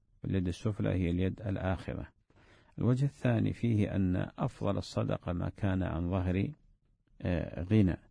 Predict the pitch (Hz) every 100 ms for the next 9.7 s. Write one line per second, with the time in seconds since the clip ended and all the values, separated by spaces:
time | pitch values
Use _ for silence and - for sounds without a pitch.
0 | _ _ _ _ _ _ 90 90 95 82
1 | 87 - 98 90 90 85 85 - - 82
2 | 87 87 85 - 101 123 143 - _ _
3 | _ _ - 92 82 73 - 110 110 92
4 | 95 80 78 87 95 95 101 101 87 107
5 | 104 85 85 - 82 92 101 95 110 -
6 | _ _ _ _ _ _ - 87 76 95
7 | 98 101 90 - 78 95 101 95 95 92
8 | 87 - 123 - - - 95 98 92 101
9 | 101 107 92 85 85 98 120